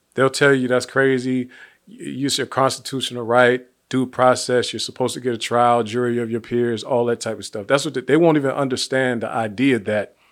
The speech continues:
black people going to trial means that the, the judge in the courtroom takes it as an insult that you would attempt to defend yourself,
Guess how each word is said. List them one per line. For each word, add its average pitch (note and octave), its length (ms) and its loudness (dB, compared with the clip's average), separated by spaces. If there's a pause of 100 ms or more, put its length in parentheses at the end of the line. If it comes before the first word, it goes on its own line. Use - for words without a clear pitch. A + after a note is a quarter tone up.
(340)
black C3 260 2
people C#3 280 -6
going C3 320 0
to A#2 100 -10
trial D#3 500 0 (720)
means A#2+ 640 -2 (540)
that A#2+ 420 0 (580)
the, B2 280 -2
the A2+ 120 -4
judge D#3+ 480 6
in C3 100 0
the A#2 60 -4
courtroom F3+ 540 0
takes - 340 0
it C#3 60 0
as B2 160 0
an A2 160 -10
insult A#2+ 580 -2 (160)
that A#2 200 -6
you D#3 80 -2
would C3 120 0
attempt D3+ 340 0
to C3+ 80 -4
defend D3+ 420 -4
yourself, E3+ 460 -6